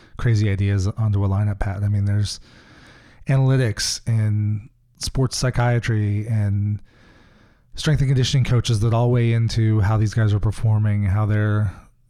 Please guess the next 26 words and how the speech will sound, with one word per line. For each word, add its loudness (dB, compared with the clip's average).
moving 4
around 2
the 2
complex, -2
how 0
their 0
lifts -2
are 0
going, 2
how -2
they 2
look 2
against 0
certain -2
types 0
of 0
pitchers, 0
how 0
they 2
look 0
against 0
certain 0
pitch 0
profiles. 0
I 0
mean, 0